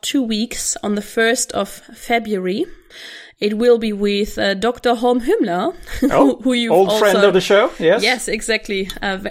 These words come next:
Speaker 1: well-known name. <laughs> About, uh, climate change or the climate crisis and, um, the arguments of climate change deniers.
Speaker 2: Mm. Yeah.
Speaker 1: So, yeah, that will be exciting. And, and as always, it's, uh, won't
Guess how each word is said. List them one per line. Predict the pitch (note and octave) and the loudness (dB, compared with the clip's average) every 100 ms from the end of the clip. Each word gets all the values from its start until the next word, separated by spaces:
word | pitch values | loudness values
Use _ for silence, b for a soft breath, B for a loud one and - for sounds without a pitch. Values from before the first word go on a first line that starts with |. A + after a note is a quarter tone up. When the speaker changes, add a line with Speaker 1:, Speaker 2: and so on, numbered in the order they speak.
| - | -4
Speaker 1:
well-known | G#3+ G#3+ G3+ G3+ G3+ | -2 0 0 -2 -2
name. | G3+ G3+ B3 C#4 C4 | -2 -2 -2 -2 -2
<laughs> | A#3+ C4 - - - - - - | -2 -6 -14 -20 -20 -20 -10 -6
About, | A#3 A#3 A3 A3+ - | -2 2 2 0 -4
uh, | A3 A3 A3+ | -2 -2 -2
climate | - G4 A#3 | -2 0 0
change | - F#3+ G#3 - | -4 -8 -12 -8
or | - F#3+ | -4 -2
the | G3 | -2
climate | - A#3 G#3 - | -2 0 -2 -4
crisis | G#3 G3+ - G3+ - | -6 -4 -4 -6 -4
and, | G3+ G3 G3 G3+ - | -4 -4 -6 -6 -6
um, | F#3 F#3+ G3 | -4 -4 -4
the | G#3 | -4
arguments | G3+ G#3+ G#3+ G#3 G3 G#3 | -2 -2 0 0 0 -2
of | - G3 - | -4 -6 -4
climate | A3+ G3+ G3 F#3+ F#3 B B - | -4 -2 -2 -4 -6 B B -10
change | - G3+ F#3+ - | -6 -4 -4 -4
deniers. | F#3+ G3 G3+ F#3 F3+ G3+ - b b _ | -2 0 -2 -4 -8 -10 -12 b b _
Speaker 2:
Mm. | D3 C#3 A2+ b b b b b - | 2 2 2 b b b b b -2
Yeah. | A2+ E3+ - | 0 0 -2
Speaker 1:
So, | - A3 G#3+ | -6 -4 -2
yeah, | C4 G4+ - - | 0 -2 -4 -6
that | G3+ | -4
will | A3 A3 | -2 -2
be | A3+ | -2
exciting. | G#3+ - G3+ G#3+ C#4 | -6 -4 -2 -2 -2
And, | B3+ B3 | -4 0
and | A#3 A3+ A3+ | 2 2 0
as | A3+ A3 | -4 -4
always, | A3 A3+ A3+ G#3+ G#3+ - | -2 0 2 0 -2 -6
it's, | G#3 - | -10 -6
uh, | A3+ - G3 G3+ | -8 -4 -2 -2
won't | G3+ G#3+ A3 A3 | 0 0 0 -2